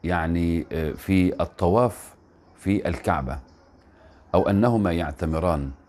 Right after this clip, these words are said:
هذه الرؤية تبشر الرائي بالسعادة إن شاء الله تبارك، تبارك وتعالى. قضية النكاح والجماع بين الزوجين مع الشعور بالسعادة في المنام،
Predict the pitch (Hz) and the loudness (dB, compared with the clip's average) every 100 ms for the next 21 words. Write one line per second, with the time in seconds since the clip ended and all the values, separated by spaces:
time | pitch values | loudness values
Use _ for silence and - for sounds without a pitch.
0 | - - - - - 92 139 120 90 107 | -20 -20 -20 -18 0 2 4 2 0 -2
1 | 95 98 82 82 95 - 85 85 76 104 | 0 -2 -2 -4 -4 -4 -4 -2 0 4
2 | 127 - 101 87 - 78 82 85 82 76 | 4 4 0 -2 -4 -6 -4 -4 -4 -6
3 | - 80 78 76 73 76 71 73 73 - | -6 -6 -4 -4 -2 -2 -2 -2 -6 -8
4 | - 95 85 67 67 50 - - _ _ | 0 0 2 -4 -8 -10 -14 -20 _ _
5 | _ - - - - - - - - - | _ -20 -20 -20 -20 -20 -20 -20 -20 -20
6 | - - - - 104 156 143 131 - 139 | -20 -20 -4 2 6 6 4 0 0 0
7 | 123 - - - _ _ _ - - 80 | 0 -4 -16 -20 _ _ _ -20 -4 -2
8 | 71 87 113 104 80 98 98 82 92 104 | 0 2 4 2 2 2 2 2 2 2
9 | 101 90 90 - - - - - - 80 | 0 -4 -12 -20 -20 -18 -18 -20 -8 0
10 | 104 123 110 - - 90 82 117 135 110 | 2 2 0 -4 -6 -4 0 2 2 0
11 | 87 87 - 78 98 90 82 - 76 73 | -2 -4 -4 -2 0 0 -2 -4 -4 -2
12 | 82 82 82 | 0 0 -4